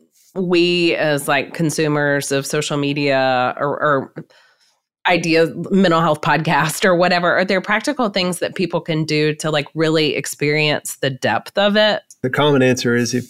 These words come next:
Speaker 2: if you do have the ability to engage in some kind of process, whether it be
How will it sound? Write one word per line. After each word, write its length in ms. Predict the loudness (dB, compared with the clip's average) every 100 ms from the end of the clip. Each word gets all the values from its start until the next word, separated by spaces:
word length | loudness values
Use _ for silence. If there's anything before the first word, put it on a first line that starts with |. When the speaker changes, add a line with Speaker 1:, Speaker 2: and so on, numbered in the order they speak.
| -8
Speaker 2:
if 200 | -6 -4
you 140 | -2
do 260 | 2 4 4
have 440 | 2 -2 -2 -2
the 120 | 0
ability 520 | 0 2 2 2 0
to 160 | 0 0
engage 580 | 0 2 4 4 4 0
in 120 | -2
some 200 | -2 -2
kind 220 | -2 -2
of 60 | 0
process, 560 | 2 2 0 -4 -4
whether 220 | -2 0 0
it 100 | 0
be 260 | 0 -2